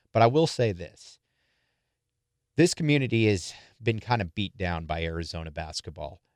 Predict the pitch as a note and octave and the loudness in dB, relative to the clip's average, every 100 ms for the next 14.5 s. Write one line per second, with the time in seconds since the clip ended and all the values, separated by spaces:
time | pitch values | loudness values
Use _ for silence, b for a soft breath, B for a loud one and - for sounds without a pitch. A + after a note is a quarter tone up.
0 | - G#2+ B2 C#3+ A2+ G#2+ G2+ G#2 G2+ F#2+ | -2 2 2 0 0 0 2 2 2 2
1 | F2+ F2+ F2+ D#2+ F#2 E2+ E2+ F#2 F2 E2 | 0 -2 -2 -6 -4 -4 -4 -6 -6 -6
2 | - F2+ F2 - A#2 - D3 E3 D3+ A2+ | -4 -4 -4 -8 -8 -4 -4 0 0 0
3 | - - G#2 G2+ F#2 - F#2 F2+ F#2 F2+ | -6 -6 -6 -6 -10 -8 -8 -8 -12 -10
4 | F2+ E2+ F2 - G2 F2+ _ _ - G2+ | -10 -10 -14 -12 -14 -14 _ _ -6 -4
5 | G#2 G2 F2+ F2+ - F#2+ F2+ F2 F#2 F2+ | -2 0 0 0 -4 -6 -6 -4 -8 -8
6 | F#2+ - F#2+ F#2 F2+ - G2 F#2 F2 _ | -12 -12 -6 -6 -6 -8 -8 -8 -14 _
7 | B2 - A2+ G#2 G2 F2+ - F#2 F2+ F#2+ | -16 -14 -10 -12 -12 -18 -12 -4 -4 -4
8 | - G2+ F2+ F#2 - G2 F#2 E2 - F2 | -6 -6 -10 -10 -6 -6 -8 -12 -12 -10
9 | F#2+ G#2 G#2 G#2 _ _ _ G#2+ F#2+ F2 | -8 -8 -8 -10 _ _ _ -8 -8 -6
10 | E2+ F#2+ G2 A2+ A#2 A#2 B2 C3 B2 _ | 0 0 0 -2 0 0 -2 -6 -12 _
11 | _ - F3 A#2+ G#2 A2 - - F#2 G2 | _ -6 -6 -2 0 0 -2 -10 -10 -8
12 | G2+ - F#2+ F#2+ E2+ F2+ F#2 F#2+ - E2+ | -10 -6 -2 -2 -4 -6 -6 -6 -10 -20
13 | - F#2 E2 E2+ F#2 G2 G2 E2 F2 F2 | -8 -8 -8 -6 -4 -2 -4 -4 -6 -6
14 | D#2+ D2+ E2 D#2 D2 | -8 -6 -6 -6 -8